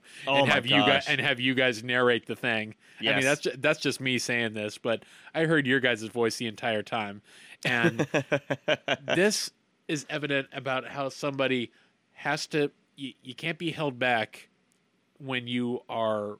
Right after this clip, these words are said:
Speaker 2: writing your piece.
Speaker 1: Yeah.
Speaker 2: And that's what they did. They went all out. They didn't hold anything back. And that's where the true tr-, creativity comes about.
Speaker 1: Um, a-, a-, again, from what you were saying, another reason why,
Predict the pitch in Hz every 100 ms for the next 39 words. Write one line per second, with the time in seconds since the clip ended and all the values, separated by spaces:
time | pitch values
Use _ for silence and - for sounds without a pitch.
0 | - 123 123 117 110 101 107 - - -
1 | _ - - - - - 127 120 139 -
2 | 143 127 120 117 107 104 135 160 151 131
3 | 143 151 127 120 117 - 135 135 139 117
4 | 127 120 - 143 135 147 123 110 107 107
5 | - - - - 139 139 156 170 151 123
6 | - 131 - - - - 143 123 113 135
7 | 110 107 135 107 98 98 - - - -
8 | - - 131 131 117 - - 131 127 127
9 | 127 - 151 135 156 127 123 120 - 123
10 | 120 107 _ _ 113 113 151 135 127 107
11 | 104 - 123 131 143 131 120 113 131 139
12 | 110 104 104 110 104 98 92